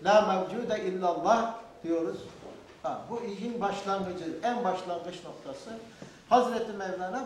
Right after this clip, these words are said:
bunu anlatıyor. E biz diyor ki siz nimet seversiniz. Halbuki arifler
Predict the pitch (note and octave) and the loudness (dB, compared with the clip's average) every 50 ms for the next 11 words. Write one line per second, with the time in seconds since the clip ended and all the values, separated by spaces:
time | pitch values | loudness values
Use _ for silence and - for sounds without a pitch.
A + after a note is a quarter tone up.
0 | G3 G3+ B3+ C4+ D4+ D4 G#3+ F3 F3+ E3+ D#3+ C#3+ - _ _ _ _ _ _ _ | -6 -6 -6 -6 -4 -2 -2 -2 -2 -2 -6 -10 -12 _ _ _ _ _ _ _
1 | _ _ _ - - - - - - - - - - - - F3+ F#3 F#3 A#3 C4 | _ _ _ -20 -20 -20 -20 -20 -20 -20 -20 -20 -20 -16 -12 -8 -6 -4 -4 -4
2 | A#3+ - - - - - - - - - - - - - - - - A3+ A#3+ A#3+ | -4 -4 -6 -10 -12 -14 -16 -18 -20 -20 -20 -20 -20 -18 -16 -10 -2 0 2 2
3 | A#3+ A#3+ - - G3+ - - - A#3 B3 B3 A#3+ - - F#3+ G#3+ G#3+ G#3+ A3 A#3+ | 2 0 -4 -6 -10 -10 -8 -4 -2 -2 -2 -2 -4 -6 -6 -6 -6 -4 -2 -2
4 | B3 A#3+ - - G#3 G3 F#3 E3+ D#3+ D#3 D#3 - - D3+ C3+ C3+ C3 B2 - - | -2 -2 -4 -6 -6 -4 -2 -2 -2 -2 -4 -6 -10 -10 -10 -8 -10 -10 -10 -14
5 | - - - - - - - - - - - - - - - - - - - - | -16 -16 -18 -16 -10 -6 -6 -6 -4 -6 -6 -6 -8 -8 -8 -12 -14 -14 -14 -14
6 | - - - - - - - - G1+ - - - - - - - - - - - | -14 -14 -16 -18 -18 -18 -10 -6 -4 -4 -4 -4 -8 -12 -16 -18 -20 -20 -20 -18
7 | - - - - - - - - - - - - - - F#3+ A#3 A#3 G#3+ A3 A3 | -18 -18 -18 -18 -18 -20 -20 -20 -18 -16 -14 -6 2 4 6 6 6 4 0 -4
8 | A3+ A3 A3+ B3 B3 A#3+ A#3+ - - F#3 F#3+ G3 G3 G3 G3 F#3+ F#3+ F#3+ G#3 A3+ | -6 -6 -4 -4 -2 -2 -2 -2 2 6 6 6 6 4 2 -4 -2 2 4 4
9 | A3+ - | 4 4